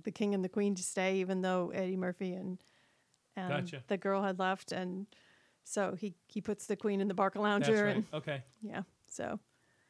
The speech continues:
Speaker 1: that, I think that's the one that started it, was Coming to America.
Speaker 2: Yeah, we've, there's probably a thousand of them that we don't know about 'cause they're all in bad movies.
Speaker 1: <laughs>
Speaker 2: Let, let, like, we'll reiterate, this movie was not real creative.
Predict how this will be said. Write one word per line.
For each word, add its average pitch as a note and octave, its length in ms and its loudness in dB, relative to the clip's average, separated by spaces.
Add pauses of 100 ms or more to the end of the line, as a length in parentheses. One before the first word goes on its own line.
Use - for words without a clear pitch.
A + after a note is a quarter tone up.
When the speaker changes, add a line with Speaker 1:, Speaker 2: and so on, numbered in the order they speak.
(1120)
Speaker 1:
that, A#3+ 200 2
I A#3 60 2
think C4 160 -2
that's B3+ 180 -2
the A#3 80 -2
one G#3+ 140 0
that F3+ 120 -6
started F#3+ 360 -8
it, - 120 -10
was - 140 -12
Coming - 240 -8
to - 140 -10
America. G#3 420 -12 (160)
Speaker 2:
Yeah, C#3 200 -6
we've, C#3 300 -6
there's D3 160 -6
probably C#3 280 0
a C3+ 60 0
thousand C3+ 360 -2
of A#2+ 60 -4
them A#2+ 60 -8
that A#2+ 60 -6
we A#2+ 120 -4
don't A#2+ 160 -6
know A#2+ 140 -2
about A2+ 280 -4 (800)
'cause C#3+ 100 -2
they're B2+ 180 0
all A#2+ 140 0
in A#2+ 80 -6
bad A#2 240 -4
movies. A2+ 480 -10
Speaker 1:
<laughs> A#3+ 40 8 (2000)
Speaker 2:
Let, E3+ 160 -6
let, F3 200 2
like, E3 180 0 (100)
we'll E3+ 360 0
reiterate, D3+ 640 2 (680)
this C#3+ 220 -4
movie E3+ 200 2
was C#3 140 -4
not C#3+ 220 -2
real C#3 80 -4
creative. B2 720 -6